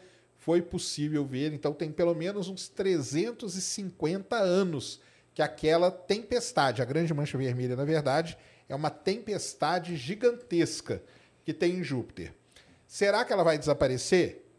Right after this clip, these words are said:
Bem, existem estudos que mostram que ela está diminuindo. Ela já foi muito maior, ela já teve tamanho, cabiam duas terras ali dentro. Hoje tá, cabe uma terra e um pouquinho e tal.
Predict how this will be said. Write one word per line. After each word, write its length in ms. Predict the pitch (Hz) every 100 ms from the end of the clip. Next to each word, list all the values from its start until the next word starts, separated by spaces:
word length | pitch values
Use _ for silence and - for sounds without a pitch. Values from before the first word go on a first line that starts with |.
| -
Bem, 320 | 151 120 90 _ _ _ -
existem 800 | 214 285 247 165 208 - 220 214
estudos 800 | - - 147 143 143 147 - - _ _ _
que 140 | - 190
mostram 440 | 151 160 156 165
que 100 | 160
ela 120 | 165
está 260 | 165 - 165
diminuindo. 600 | 160 175 196 175 165 127
Ela 100 | 123
já 100 | 135
foi 180 | - 160
muito 360 | 151 196 262
maior, 440 | 233 160 143 175 - - - -
ela 140 | 120
já 80 | 139
teve 200 | 151 151
tamanho, 480 | 151 151 139 156 143
cabiam 460 | - 139 143 160
duas 420 | 139 170 220 - -
terras 520 | 139 160 156 135 120
ali 160 | 127
dentro. 560 | 127 120 127 139 170 175 - - _
Hoje 420 | - 151 190 185 185
tá, 320 | 185 165 165
cabe 380 | - 170 156 165
uma 260 | 170 175
terra 520 | 160 - 143 165 151 151
e 100 | 151
um 100 | 151
pouquinho 760 | - - - 139 156 170 156
e 60 | 123
tal. 520 | - 113 147 185 -